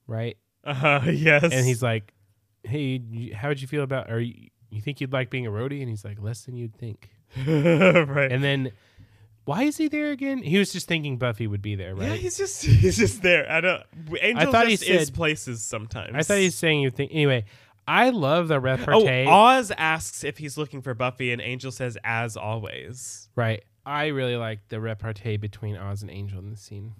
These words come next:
Speaker 2: Yes,
Speaker 1: I
Speaker 2: it's
Speaker 1: think
Speaker 2: very
Speaker 1: it's really
Speaker 2: interest-,
Speaker 1: funny.
Speaker 2: we
Speaker 1: They're
Speaker 2: don't
Speaker 1: just, like, trading one-liners.
Speaker 2: Uh-huh, we go, we don't get to see them interact very often.
Speaker 1: Like, oh, like when the vampires break, break in.
Speaker 2: Uh-huh.
Speaker 1: And then, like,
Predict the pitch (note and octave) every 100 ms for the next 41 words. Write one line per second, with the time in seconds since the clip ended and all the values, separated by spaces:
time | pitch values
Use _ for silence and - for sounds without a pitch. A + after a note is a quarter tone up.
0 | - A2+ G#2 D3+ A#2+ A#2 F#3+ A3+ - G#3+
1 | A2 G#2+ G2+ A2+ F3 G#3 G3 A2 B2+ G#2+
2 | - A#2 A#2 A2+ A2+ G#2+ G2+ G#2 G2+ A2
3 | A#2 E3+ F#3+ F#3+ G3 - D3 F3+ F#3+ F#3+
4 | - - F3+ E3+ D#3 - D3 C3+ C#3 -
5 | A2 A2+ G#2+ - B2 - A2+ A2+ G#2+ -
6 | - _ _ - A2 - _ _ A2 G#2+
7 | B2 A#2+ A2+ A2+ A2+ A#2 A#2 A2 - A#2
8 | G#2+ - _ A#2+ A#2 A#2 A#2 A2+ A#2+ -
9 | - B2+ A#2+ F#2+ C3+ - _ _ _ _
10 | _ _ - A#2 A#2 A#2 A2+ G#2+ G#2 G2+
11 | _